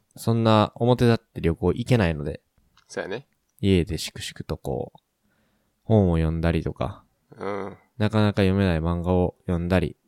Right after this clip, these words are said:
Speaker 1: 映画を
Speaker 2: いいっすね。
Speaker 1: 見たりしておりましてですね。
Speaker 2: うんうんうん。
Speaker 1: で、まあ、おばあちゃん家に顔を出しに行って、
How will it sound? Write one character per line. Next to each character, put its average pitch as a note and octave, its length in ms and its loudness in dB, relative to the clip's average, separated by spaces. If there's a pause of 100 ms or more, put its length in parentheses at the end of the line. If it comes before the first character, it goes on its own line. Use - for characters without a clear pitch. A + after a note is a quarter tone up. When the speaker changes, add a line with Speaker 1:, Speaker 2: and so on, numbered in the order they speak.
(420)
Speaker 1:
映 G2 200 2
画 F2+ 120 0
を D#2 40 0
Speaker 2:
い - 20 0
い D2 60 0
っ - 20 -8
す - 80 -12
ね。 D#2 320 -12
Speaker 1:
見 G2+ 80 0
た F#2+ 140 2
り D#2 180 -4 (1800)
し - 140 -20
て - 180 -4
お - 100 -2
り A2 100 0
ま B2 100 2
し - 100 -4
て E2 120 0
で D2+ 100 -2
す - 160 -12
ね。 - 220 -12 (420)
Speaker 2:
う G2 60 -14
ん - 20 -12
う F#2+ 40 -12
ん - 20 -14
う F2 60 -16 (260)
ん。 E2+ 100 -20 (580)
Speaker 1:
で、 A#2+ 460 6 (640)
ま G#2+ 120 2
あ、 G2 80 6
お F#2+ 60 4
ば G#2 120 6
あ G#2 80 6
ち - 100 -2
ゃ F2 60 2
ん F2 40 -2
家 - 120 -12
に E2 160 -8
顔 F2 180 0
を F2+ 60 2
出 E2 80 0
し - 160 -8
に F#2+ 100 -2
行 - 40 -20
っ - 40 -20
て、 - 300 -8